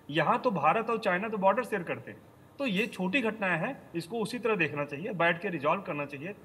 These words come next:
और दोनों देशों को विकास के पथ पे आगे बढ़ना चाहिए।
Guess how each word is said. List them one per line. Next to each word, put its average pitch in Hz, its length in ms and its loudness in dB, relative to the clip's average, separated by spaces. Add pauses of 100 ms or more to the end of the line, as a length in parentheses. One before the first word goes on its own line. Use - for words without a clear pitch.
(100)
और 151 120 4
दोनों 170 300 -2
देशों 180 240 -4
को 226 160 -4
विकास 185 360 0
के 196 80 -8
पथ 196 140 -2
पे 202 140 -4
आगे 160 180 2
बढ़ना 117 220 -6
चाहिए। 107 260 -16